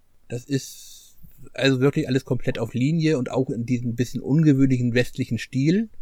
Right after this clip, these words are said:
also für Japaner ungewöhnlicher westlichen Stil gemacht. Auch das finde ich eigentlich nochmal sehr schön.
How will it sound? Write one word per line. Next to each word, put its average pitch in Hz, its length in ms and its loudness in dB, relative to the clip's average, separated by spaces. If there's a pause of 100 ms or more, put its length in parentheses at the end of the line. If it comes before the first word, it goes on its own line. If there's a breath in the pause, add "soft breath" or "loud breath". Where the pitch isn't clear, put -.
(140)
also - 240 -2
für 104 480 -2
Japaner 110 480 0
ungewöhnlicher 104 460 2
westlichen 110 420 2
Stil 101 240 4
gemacht. 110 380 2 (560 loud breath)
Auch - 200 2
das - 180 0
finde 110 200 -2
ich - 80 -6
eigentlich 107 160 -2
nochmal 110 220 0
sehr 110 180 2
schön. - 380 -2